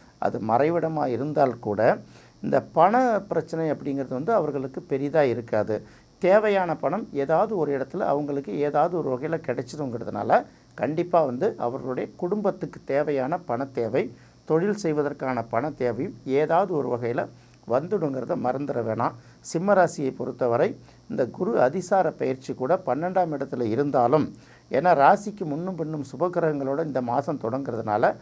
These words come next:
பணப்பிரச்சனை பெருசா இருக்குங்கிறதுனால நம்ம பெருசா பார்க்க வேண்டிய அவசியம் இல்ல. அடுத்தது ராசிக்கு பத்தாம் இடத்துக்குரிய கிரகம், மூணாம் இடத்துக்குரிய கிரகம் சுக்கிரன். இதுவும்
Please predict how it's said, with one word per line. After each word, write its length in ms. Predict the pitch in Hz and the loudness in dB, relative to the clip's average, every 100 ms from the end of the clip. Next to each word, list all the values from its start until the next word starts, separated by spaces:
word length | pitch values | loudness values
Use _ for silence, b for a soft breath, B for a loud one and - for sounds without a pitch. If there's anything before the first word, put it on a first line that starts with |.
| B B - | B B 0
பணப்பிரச்சனை 640 | 151 254 254 185 160 175 175 | 0 2 0 -4 -4 -6 -4
பெருசா 260 | 139 - 170 | -6 -2 -2
இருக்குங்கிறதுனால 560 | 139 131 123 120 190 - | -2 -6 -8 -4 -4 -4
நம்ம 160 | 143 127 | -6 -4
பெருசா 280 | 127 - 160 127 | -6 -4 -4 -2
பார்க்க 260 | 135 143 | -4 -2
வேண்டிய 220 | 120 120 190 139 | -2 -2 -2 -4
அவசியம் 400 | 131 - 120 110 | -6 -6 -6 -4
இல்ல. 180 | 104 104 B - 131 | -2 -2 B 4 6
அடுத்தது 300 | 147 180 196 147 | 6 4 6 8
ராசிக்கு 440 | 151 175 190 196 - | 6 4 -4 -8 -2
பத்தாம் 380 | 120 - 170 170 | -2 4 4 4
இடத்துக்குரிய 480 | 147 139 127 123 117 113 | -2 -4 -6 -2 -2 -2
கிரகம், 320 | 113 170 175 | -4 -4 -4
மூணாம் 280 | 147 160 151 | -2 0 0
இடத்துக்குரிய 420 | 127 - - 104 101 | -4 -8 -8 -6 -4
கிரகம் 280 | 95 95 78 - | -6 -6 -10 -10
சுக்கிரன். 400 | 123 - 107 - - 117 | -10 -4 -6 -6 -6 -4
இதுவும் 460 | 139 127 101 143 | -2 -2 0 -2